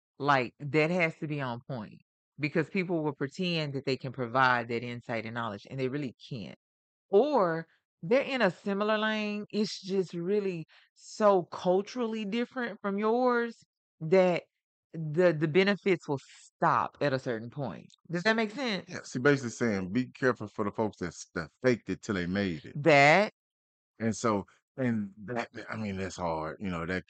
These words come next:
Speaker 2: that got us, you know, we, we, we,
Speaker 1: Yeah.
Speaker 2: we got swindled.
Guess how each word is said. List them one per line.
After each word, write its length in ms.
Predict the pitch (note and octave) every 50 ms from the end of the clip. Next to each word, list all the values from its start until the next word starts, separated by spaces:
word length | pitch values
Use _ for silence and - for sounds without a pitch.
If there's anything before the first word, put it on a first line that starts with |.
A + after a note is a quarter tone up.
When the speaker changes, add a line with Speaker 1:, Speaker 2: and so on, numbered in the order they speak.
| _ -
Speaker 2:
that 160 | F#2 F#2+ F2
got 260 | F#2 F2+ D#2 D2+ D2
us, 280 | D2 D2 D2+ - - - -
you 80 | F2 E2
know, 260 | D2+ D2 D2+ D2+ D#2+ - _ -
we, 140 | F2+ F2 E2+ - _
we, 140 | F2 F2+ F#2 -
we, 120 | F#3 F#3+ G3
Speaker 1:
Yeah. 200 | F#3 F3+ F#3 G#3+ A#3+ - - _
Speaker 2:
we 100 | - B2+
got 200 | C3+ C#3 B2+ A#2
swindled. 540 | - - - C3 C3+ C3 A#2+ A2+ A2 A#2 -